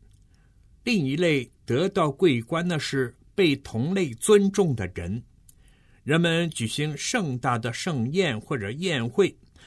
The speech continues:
把这个人作为荣誉贵宾请来，作为荣誉贵宾，他将获得桂冠。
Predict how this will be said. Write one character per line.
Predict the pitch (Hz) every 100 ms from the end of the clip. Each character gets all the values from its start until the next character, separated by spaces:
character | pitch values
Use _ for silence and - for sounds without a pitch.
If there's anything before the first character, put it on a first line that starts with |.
| -
把 | 120 117 120
这 | 208
个 | 180 117
人 | 98 113 151 - _ _ _
作 | - 185
为 | 123 131 147 135 - _
荣 | 107 123 143 190 214
誉 | 196 123
贵 | 120 196 120
宾 | 113 185 220 214 _ -
请 | - 104 90 87
来， | 87 117 - _ _ - _
作 | - 190
为 | 127 139 156 - -
荣 | 123 151
誉 | 196 170
贵 | - 156 120
宾， | 160 175 -
他 | - 147
将 | - 156 160 160
获 | - 202 131
得 | 117 113 139
桂 | 139 175 151
冠。 | 98 151 156